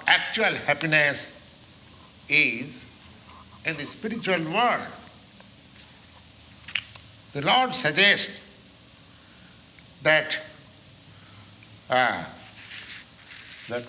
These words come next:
one has to reach that spiritual world. in the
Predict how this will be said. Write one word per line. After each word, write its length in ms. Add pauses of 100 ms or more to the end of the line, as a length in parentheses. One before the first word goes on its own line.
(120)
one 540 (680)
has 320
to 80
reach 720
that 180
spiritual 540 (160)
world. 220 (2000)
in 140
the 200